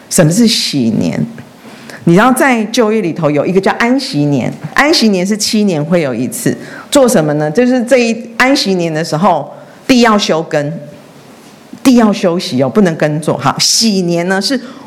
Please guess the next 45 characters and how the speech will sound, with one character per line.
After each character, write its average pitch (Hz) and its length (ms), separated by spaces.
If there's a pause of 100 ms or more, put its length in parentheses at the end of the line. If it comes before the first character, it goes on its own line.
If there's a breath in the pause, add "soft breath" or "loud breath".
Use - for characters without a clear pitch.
(140)
五 220 260
十 202 300
年 214 260
会 233 220
有 160 100
一 165 80
次 190 160
喜 147 200
年， 131 220
听 247 220
好 156 180
哦。 160 220 (1400 loud breath)
你 165 100
们 190 100
很 226 180
少 214 200
听 220 200
到 202 180
什 196 140
么 151 80
叫 226 140
喜 165 400
年， 143 180
对 160 80
不 190 80
对？ - 560
五 214 140
十 233 220
年 240 200
会 269 200
有 190 120
一 180 120
次 226 200
喜 170 300
年。 127 260 (320 loud breath)
喜 220 420
年 196 280
做 247 260
什 - 160
么？ 104 240 (1800 loud breath)
如 262 240
果 339 160
你 262 120
的 190 140
家 208 420